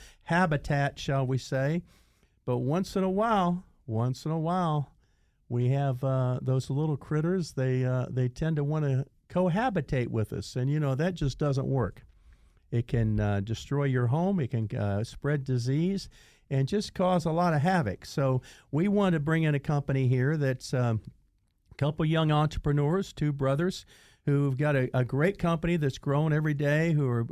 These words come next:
uh, building a great reputation, and they've been kind enough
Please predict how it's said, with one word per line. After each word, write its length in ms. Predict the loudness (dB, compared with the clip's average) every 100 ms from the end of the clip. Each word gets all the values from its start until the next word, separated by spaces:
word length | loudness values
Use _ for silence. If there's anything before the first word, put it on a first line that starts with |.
| -2
uh, 140 | -2
building 400 | 0 0 0 0
a 60 | -2
great 280 | 0 -2 0
reputation, 800 | -2 0 -2 0 0 0 -2
and 180 | 0 2
they've 160 | 2 0
been 160 | -2
kind 320 | -2 0 2 2
enough 420 | 2 2 0